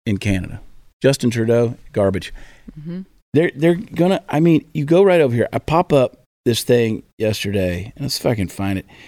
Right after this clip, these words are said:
Speaker 1: Justin Trudeau, they're legalizing euthanasia for people with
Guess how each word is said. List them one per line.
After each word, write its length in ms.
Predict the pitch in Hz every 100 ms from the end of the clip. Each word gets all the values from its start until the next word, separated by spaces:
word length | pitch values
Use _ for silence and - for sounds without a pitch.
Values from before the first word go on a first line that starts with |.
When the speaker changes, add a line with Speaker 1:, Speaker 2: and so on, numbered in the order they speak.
| _
Speaker 1:
Justin 380 | - 135 147 151
Trudeau, 460 | 160 175 202 196 170 _ _ _ _ _ -
they're 100 | 151
legalizing 640 | 170 214 254 196 190 180
euthanasia 580 | 185 190 175 180 208 170
for 140 | 147
people 340 | 139 165 160 208
with 260 | 147 143